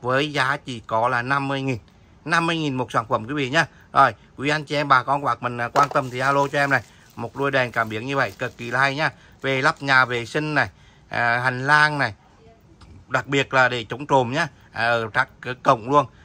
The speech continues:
À, khi vào, à, có người đi đến là nó tự phát sáng, là nhiều lúc, à, nó hơi giật mình cho em nhá. Cực kỳ hay. Đấy, quý vị nhìn thấy chưa? Chỉ cần ấy là nó sẽ phát sáng như vậy. Chỉ có năm mươi nghìn thôi.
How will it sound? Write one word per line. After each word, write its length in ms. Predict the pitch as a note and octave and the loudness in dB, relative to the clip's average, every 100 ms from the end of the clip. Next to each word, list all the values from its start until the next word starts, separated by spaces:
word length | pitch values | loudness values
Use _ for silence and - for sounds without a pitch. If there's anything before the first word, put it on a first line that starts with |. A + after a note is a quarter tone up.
| - | -6
À, 140 | A#2+ | -4
khi 180 | A2+ C#3 | -2 0
vào, 340 | C3 A#2+ A2 | 4 6 6
à, 320 | A2 A2 G#2+ G#2 - - - | 2 2 2 -2 -10 -14 -2
có 140 | A2+ | 0
người 200 | C#3 B2 | 0 -2
đi 120 | B2 B2+ | -4 -8
đến 280 | A#2+ A#2 C3 | -4 -4 -2
là 160 | B2+ A2 | 0 0
nó 120 | A2+ | -2
tự 200 | A#2 G#2+ | -4 -4
phát 200 | A#2+ A#2+ | -2 0
sáng, 240 | B2 B2+ | 0 -2
là 120 | A#2 | -2
nhiều 200 | G#2 G#2 | -4 -6
lúc, 140 | A2 - | -8 -2
à, 160 | B2 G#2+ - - - | -2 -2 -8 -10 -2
nó 120 | B2+ | 0
hơi 220 | B2+ C#3 | 0 0
giật 100 | C3 | 0
mình 160 | - B2+ G#2 | 2 0 2
cho 60 | C3 | 0
em 180 | C3 C3+ | 2 4
nhá. 160 | D#3+ - - - | 2 2 -8 -6
Cực 160 | C3+ C3 | -4 -2
kỳ 140 | C#3 | 0
hay. 220 | C#3 D3 | 2 2
Đấy, 240 | A#2 A#2 C3 | 4 2 2
quý 60 | C3 | -4
vị 140 | C3+ | -6
nhìn 160 | A2+ A2 | -6 -8
thấy 120 | A2+ | -2
chưa? 140 | C3+ B2+ - - | -2 -2 -6 -20
Chỉ 80 | A#2+ | -6
cần 140 | C3+ | -4
ấy 160 | B2 C3 | 0 0
là 120 | C#3 | 2
nó 160 | A#2 C3 | 2 0
sẽ 140 | B2+ | -2
phát 180 | G#2+ A#2+ | -2 -4
sáng 200 | - A2+ | 0 -2
như 100 | B2+ | 0
vậy. 180 | C3 A#2+ - - - | 0 0 -2 -18 -18
Chỉ 100 | - | -6
có 160 | A#2 | -2
năm 200 | B2 D3 | 2 2
mươi 100 | D#3 | 2
nghìn 220 | D3+ B2+ B2+ | 0 -2 2
thôi. 220 | D3 | 2